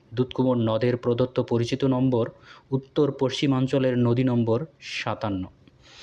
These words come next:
ভারতের পশ্চিমবঙ্গ থেকে আগত রায়ডাক নদী বা সংকোষ নদী পাটেশ্বরীর কাছে দুধকুমার নাম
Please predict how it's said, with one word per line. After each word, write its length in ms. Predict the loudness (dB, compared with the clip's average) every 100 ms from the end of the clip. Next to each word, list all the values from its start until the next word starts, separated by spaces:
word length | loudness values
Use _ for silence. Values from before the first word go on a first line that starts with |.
| -20 -10 -4
ভারতের 460 | 0 0 0 0
পশ্চিমবঙ্গ 540 | 0 -2 0 0 2 0
থেকে 240 | 0 -2 0
আগত 340 | 0 0 0 0 -4 -10 -20 -14 -4
রায়ডাক 460 | -2 0 -2 -4 0
নদী 260 | 0 2 0
বা 140 | 0 -4
সংকোষ 480 | -2 -2 0 0 -2 -2
নদী 240 | 0 0 -2 -8 -20 _ -4
পাটেশ্বরীর 640 | -2 -2 -4 0 0 0
কাছে 360 | 0 -4 -2 -2 -4 -6 -12 -4
দুধকুমার 560 | -2 -2 -2 0 0 0
নাম 200 | 0